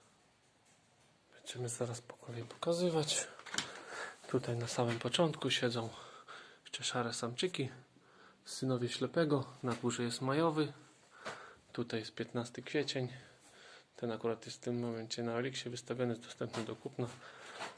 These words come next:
Także można sobie, jakby ktoś był zainteresowany, zobaczyć, jak on wygląda. Piękna głowa. Tu jest czarna samica z maja. Tutaj ten majowy samczyk. Tutaj już nie będę otwierał, bo tutaj jest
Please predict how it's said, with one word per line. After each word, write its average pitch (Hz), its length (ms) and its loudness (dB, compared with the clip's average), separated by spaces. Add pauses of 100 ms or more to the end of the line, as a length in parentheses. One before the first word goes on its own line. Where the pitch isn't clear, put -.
Także 120 280 -2 (360)
można 117 260 -2
sobie, 117 240 2
jakby 117 200 4
ktoś 120 180 0
był 123 100 -2
zainteresowany, 120 600 2
zobaczyć, 120 400 2
jak 120 100 -2
on 123 120 2
wygląda. 135 420 2 (1600)
Piękna 107 320 -2
głowa. 123 400 2 (220)
Tu 120 60 -2
jest 110 200 -2
czarna 117 360 2
samica 127 400 -2
z - 80 -6
maja. 127 300 4 (3250)
Tutaj 110 160 -6
ten 104 200 -8
majowy 127 320 -2
samczyk. 139 600 -2 (800)
Tutaj 156 160 6
już 135 160 6
nie 131 80 6
będę 123 200 10
otwierał, 156 420 12
bo 117 120 10
tutaj 120 300 2
jest 113 220 -2